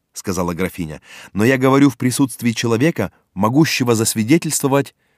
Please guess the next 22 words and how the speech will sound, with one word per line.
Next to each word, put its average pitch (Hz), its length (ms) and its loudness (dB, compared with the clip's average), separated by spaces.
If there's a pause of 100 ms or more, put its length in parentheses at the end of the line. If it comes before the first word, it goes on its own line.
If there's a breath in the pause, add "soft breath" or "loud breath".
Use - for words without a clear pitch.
(140)
что - 200 -2
для 117 140 2
мужчины 147 480 0
вдвое 120 320 0
моложе 120 400 0
вас 143 260 0
такое 123 320 -2
сомнение 131 640 0 (380)
не 117 140 -2
прошло 113 420 -2
бы 127 100 -2
безнаказанным». 71 920 -8 (1300)
«Да 120 180 0
защитит 151 540 0
меня 156 220 4
небо 147 300 2
от - 240 -6
молний, 143 480 2
которыми 127 420 0
зажглись 113 520 0
ваши 120 240 -2
взоры, 85 480 -6